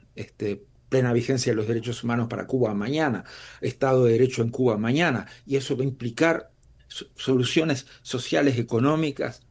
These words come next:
y políticas, este, inmediatas prácticamente. Y va a poder poner a andar una economía cubana que ha estado absolutamente trancada en la aplicación de una fórmula que es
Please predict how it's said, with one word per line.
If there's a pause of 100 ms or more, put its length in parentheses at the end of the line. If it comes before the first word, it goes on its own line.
(280)
y
políticas, (480)
este,
inmediatas
prácticamente. (1080)
Y
va
a
poder (100)
poner
a
andar (220)
una
economía
cubana
que
ha
estado
absolutamente (340)
trancada (220)
en
la
aplicación
de
una
fórmula (500)
que
es